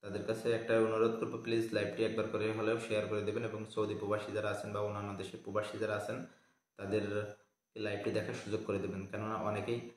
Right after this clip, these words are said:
এই যে এমন tension করতেছে যে flight বন্ধ হয়েছে কিনা বা flight বন্ধ হবে কিনা, কারণ flight বন্ধের ব্যাপার নিয়ে কিন্তু ইতিমধ্যে অনেক কিছু হয়ে গেছে।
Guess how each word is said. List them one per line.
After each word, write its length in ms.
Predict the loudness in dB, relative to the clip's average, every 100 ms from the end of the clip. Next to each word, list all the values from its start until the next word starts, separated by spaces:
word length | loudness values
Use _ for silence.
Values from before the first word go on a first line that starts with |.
| _ _
এই 200 | -4 0
যে 140 | 0 0
এমন 420 | 0 0 0 0
tension 380 | 2 2 0 0
করতেছে 320 | -2 -2 0
যে 140 | 0 2
flight 340 | 2 2 2
বন্ধ 180 | 2 2
হয়েছে 360 | 2 2 0 -2
কিনা 180 | -2
বা 100 | -2
flight 320 | 0 0 0 0
বন্ধ 160 | 0
হবে 220 | 0 -2
কিনা, 180 | -2 -2
কারণ 280 | -4 -6 -6
flight 380 | -2 0 2 2
বন্ধের 260 | 2 2
ব্যাপার 280 | 2 4 2
নিয়ে 220 | 2 0
কিন্তু 400 | 0 -2 0 0
ইতিমধ্যে 580 | 2 0 0 0 4 4
অনেক 340 | 6 2 0 -2
কিছু 220 | -6 -2
হয়ে 160 | 0 2
গেছে। 340 | 0 -2 -6